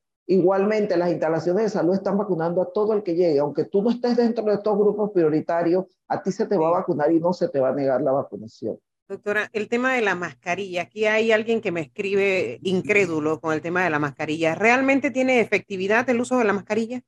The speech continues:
Speaker 1: Sí, hay suficiente evidencia científica, Flor,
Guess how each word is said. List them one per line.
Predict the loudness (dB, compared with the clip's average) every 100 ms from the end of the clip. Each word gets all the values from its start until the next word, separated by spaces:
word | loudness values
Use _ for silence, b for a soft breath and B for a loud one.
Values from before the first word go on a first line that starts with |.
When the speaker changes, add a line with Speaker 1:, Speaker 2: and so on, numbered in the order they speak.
| _
Speaker 1:
Sí, | -2 -2 B B B -4
hay | -2
suficiente | 0 0 0 -2 0 2 2 2
evidencia | 2 2 4 2 2 2
científica, | 2 0 0 0 0 -2 -4 -6
Flor, | -4 0 0 0